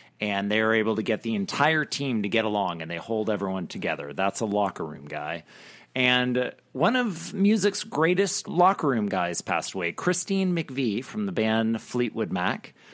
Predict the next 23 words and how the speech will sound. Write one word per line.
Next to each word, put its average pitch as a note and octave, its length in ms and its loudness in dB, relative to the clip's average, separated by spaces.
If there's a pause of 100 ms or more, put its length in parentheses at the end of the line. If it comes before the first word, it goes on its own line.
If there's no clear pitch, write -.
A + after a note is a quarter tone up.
(140)
A F3+ 140 4
bit G3 220 4
of F#3+ 100 2
a F3+ 60 4
shock. D#3 420 4
No D3+ 180 2
one C#3 280 2
knew C3 200 4
that C3 200 2
she - 180 0
was A2+ 480 4
ill A#2+ 260 4
when G#2 180 0
she - 180 -2
did G2 260 2
pass G2+ 340 0
away, F2+ 560 -2 (120)
but F#2+ 640 -2 (200)
someone, G#2+ 800 -2
uh, G#2 280 -4 (120)
half - 560 -4 (260)
jokingly G#2+ 640 0
said, G#2 540 0